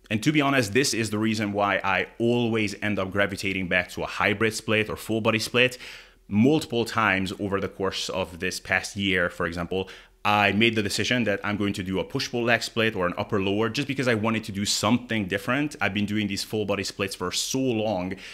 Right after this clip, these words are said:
that I was like, "Okay, I just wanna do something different. Like, what if I would really enjoy those?" But because of these logistical issues and the lack of flexibility, I always end up going back to these full body splits because they are just that much more convenient. Also, tracking your performance is very straightforward. And, and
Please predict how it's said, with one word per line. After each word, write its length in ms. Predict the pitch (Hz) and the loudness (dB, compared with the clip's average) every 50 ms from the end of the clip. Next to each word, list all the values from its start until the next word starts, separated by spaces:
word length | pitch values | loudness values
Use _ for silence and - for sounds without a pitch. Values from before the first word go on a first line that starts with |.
| - - | -16 -8
that 80 | - 95 | 0 0
I 60 | 98 | 2
was 100 | 101 92 | 2 4
like, 140 | 104 101 92 | 2 2 0
"Okay, 180 | 104 - 101 90 | 0 -2 0 -2
I 100 | 92 90 | 0 -2
just 180 | 104 - - - - | -4 -6 -8 -10 -10
wanna 240 | 85 98 143 185 127 | -6 -2 -2 -2 0
do 120 | 101 104 | 0 0
something 300 | - 113 104 98 95 87 | -2 -2 -2 -2 -2 2
different. 400 | 92 117 117 - 90 85 87 90 | 2 0 2 2 -2 -2 0 -2
Like, 160 | 90 87 - 87 85 80 - _ - | -4 -4 -4 -8 -14 -14 -16 _ -6
what 220 | 87 98 110 123 | -2 0 0 2
if 160 | 120 110 - | 0 -2 -2
I 120 | - 92 95 | -4 -6 -4
would 200 | 95 95 92 90 | -4 -4 -2 -2
really 220 | 104 104 101 90 | -2 -2 -2 -2
enjoy 300 | 90 85 98 113 131 117 | -2 -2 0 0 0 0
those?" 340 | 92 90 90 92 101 101 107 - - - - - - - - | 0 0 0 -2 -2 -4 -6 -12 -16 -20 -20 -20 -20 -12 -4
But 140 | - 104 95 | -2 -2 0
because 320 | 98 104 - - 143 156 175 | 0 -2 -2 0 0 2 2
of 140 | 151 107 | 2 2
these 180 | 101 120 113 98 | 2 0 0 0
logistical 580 | 104 95 87 - 120 - - 110 - 92 90 92 | -2 -2 0 0 -2 0 -2 -4 -2 -2 -2 -2
issues 440 | 104 - - 160 170 180 185 - | -2 -2 -4 -4 -4 -6 -6 -6
and 200 | - - 98 98 | -4 -2 -2 -2
the 60 | 98 98 | 0 0
lack 180 | 104 110 - | 0 0 0
of 120 | 101 90 - | -2 -6 -2
flexibility, 920 | - 98 92 - - 90 85 92 92 101 113 131 160 185 196 185 - _ - - - _ _ _ _ _ _ - _ - | -4 -4 -4 -4 -8 -8 -6 -4 -2 -2 -2 -2 -2 -4 -4 -8 -12 _ -20 -20 -20 _ _ _ _ _ _ -16 _ 2
I 120 | - 107 123 | 4 4 4
always 280 | 139 156 156 151 135 | 4 4 4 4 4
end 100 | 147 143 | 4 2
up 120 | 135 117 107 | 2 2 2
going 220 | 127 131 123 113 | 2 2 2 4
back 180 | 104 120 120 - | 2 0 0 0
to 80 | 107 | -4
these 160 | 104 104 - - | -2 -2 -2 -2
full 200 | - 104 104 95 | 0 0 0 2
body 200 | 90 87 87 85 | 2 0 0 0
splits 320 | - - - 113 117 - | -4 -2 -2 -2 -2 0
because 320 | - 117 - 139 120 101 | -2 0 2 0 0 0
they 140 | 92 113 135 | 0 0 2
are 100 | 135 135 | 2 2
just 380 | 131 139 131 - - 90 85 87 | 2 0 -2 -4 -8 -8 -4 -2
that 220 | 98 101 101 - | -2 -2 -2 -4
much 240 | 101 95 90 - - | -6 -6 -6 -6 -6
more 140 | 98 95 92 | -4 -4 -4
convenient. 720 | - - 95 95 95 95 90 71 57 50 - - - - - _ _ | -4 -4 -4 -2 -2 -2 -4 -4 -6 -10 -12 -14 -16 -16 -16 _ _
Also, 260 | - 123 135 - 135 123 | 4 4 6 6 4 2
tracking 440 | - - - 131 135 - 147 123 | 2 4 2 2 2 2 0 0
your 120 | 113 117 110 | 0 0 0
performance 600 | - 110 104 - - 110 110 113 113 110 110 110 | 0 -2 -4 -2 -4 -2 -2 0 0 0 0 0
is 120 | 101 92 | -2 -2
very 280 | 90 90 110 107 113 110 | 0 0 2 2 2 0
straightforward. 720 | - - - 98 95 92 - - 98 90 78 - - 78 | -2 -2 -2 -4 -4 -4 -4 -4 -4 -2 -2 -4 -4 -4
And, 180 | 90 92 - - | -4 -4 -2 -2
and 180 | 104 98 98 | -2 -2 -2